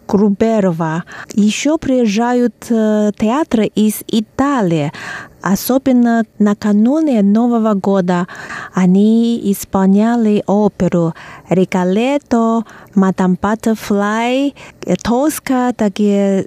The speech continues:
замечательный репертуар. Ещё из Франции, из Америки, Канады приезжают театры современные. Так что сейчас у нас культурная жизнь в Сямэне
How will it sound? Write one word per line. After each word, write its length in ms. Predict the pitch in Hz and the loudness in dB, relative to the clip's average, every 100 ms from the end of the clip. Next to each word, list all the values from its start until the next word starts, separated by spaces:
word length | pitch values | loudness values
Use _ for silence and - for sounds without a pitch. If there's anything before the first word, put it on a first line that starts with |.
| - | -4
замечательный 800 | 185 208 208 - 226 - 208 208 | 0 2 2 0 -4 0 0 2
репертуар. 800 | 196 - 190 - 202 233 302 - - - - - | 0 0 -2 0 0 0 -2 -6 -12 -18 -10 -2
Ещё 260 | 214 240 | 0 0
из 280 | 226 220 214 208 - | 0 0 -2 -4 -6
Франции, 1000 | - 262 302 330 320 - 277 269 269 269 - - | -4 -2 0 0 -2 -2 -2 0 0 -4 -12 -2
из 180 | 190 - | -2 0
Америки, 720 | 196 196 220 262 277 269 254 | 0 2 2 0 -2 -2 -2
Канады 760 | 247 220 202 208 240 254 233 226 | 0 0 2 2 2 0 0 -2
приезжают 480 | - 202 180 220 220 - | 0 0 0 0 -2 -2
театры 540 | 220 233 226 - 185 | -2 0 -2 -2 -2
современные. 960 | 170 185 175 190 190 208 208 180 170 165 - - - | 0 0 2 2 4 4 4 2 0 -4 -10 -10 -2
Так 200 | 226 - | -2 -2
что 200 | - 226 | -2 -2
сейчас 640 | 240 220 - 294 349 - | 0 -2 -2 -2 -2 0
у 140 | 233 | 2
нас 400 | 220 220 214 - - | 2 2 0 -4 -4
культурная 640 | 214 190 247 262 254 240 | -2 0 -2 0 2 2
жизнь 640 | 220 302 339 247 214 180 196 | 0 0 0 0 2 0 -2
в 80 | |
Сямэне 680 | 185 - 277 339 247 196 | -4 -4 -2 0 2 2